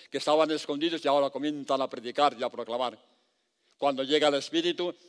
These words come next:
hasta el más cobarde se hace intrépido. Cuando llega el Espíritu, todo lo cambia,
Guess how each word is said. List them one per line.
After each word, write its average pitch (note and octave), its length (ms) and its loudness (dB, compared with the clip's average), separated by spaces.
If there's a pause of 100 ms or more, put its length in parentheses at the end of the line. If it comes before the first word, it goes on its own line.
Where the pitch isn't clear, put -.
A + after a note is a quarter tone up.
(160)
hasta D3 340 -2
el C3+ 80 -2
más D#3 340 4
cobarde F#3 580 4 (300)
se - 180 -2
hace D3+ 220 -2
intrépido. C#3 580 -2 (400)
Cuando C3+ 260 0
llega D#3+ 280 4
el D#3 60 6
Espíritu, D#3+ 480 0
todo E3+ 320 4
lo D3+ 100 2
cambia, A#2 420 2